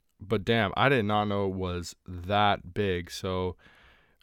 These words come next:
Lewis has always been extremely strong and extremely hard to beat over one lap. But wow, for, I mean, how far back he is in the championship, I would not expect that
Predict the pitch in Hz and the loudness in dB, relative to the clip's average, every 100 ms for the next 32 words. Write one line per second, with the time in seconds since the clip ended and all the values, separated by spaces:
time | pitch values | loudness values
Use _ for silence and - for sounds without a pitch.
0 | _ _ _ _ 101 123 180 175 143 147 | _ _ _ _ -2 6 8 8 6 8
1 | 143 110 120 110 107 - - - 135 123 | 6 6 0 0 -4 -6 -8 -2 0 0
2 | 104 - 110 104 104 95 101 - - - | -2 -2 -2 0 -2 -4 -6 -8 -10 -4
3 | 135 127 107 104 98 95 101 95 95 95 | -2 0 0 0 -2 -2 -4 -2 -2 -2
4 | 95 95 92 95 113 - _ _ _ _ | -2 -2 -2 0 -2 -4 _ _ _ _
5 | - 92 107 107 90 - 123 120 113 107 | -6 0 4 4 2 0 0 4 4 2
6 | 101 - - 110 107 104 95 92 _ _ | -2 -10 -6 -2 -2 -2 -4 -8 _ _
7 | - 165 - 123 107 104 113 117 101 95 | 2 2 4 4 6 4 4 -2 -4 -6
8 | 87 - 107 120 120 139 147 156 _ _ | -6 -4 -4 -6 -4 0 -2 -2 _ _
9 | _ _ _ _ _ _ _ _ _ - | _ _ _ _ _ _ _ _ _ -2
10 | 113 120 107 113 107 - - 107 - - | 2 2 2 0 -2 -6 -4 -4 -4 -16
11 | - - - _ _ _ _ _ - 104 | -16 -20 -20 _ _ _ _ _ -20 -8
12 | 104 104 104 | 0 2 2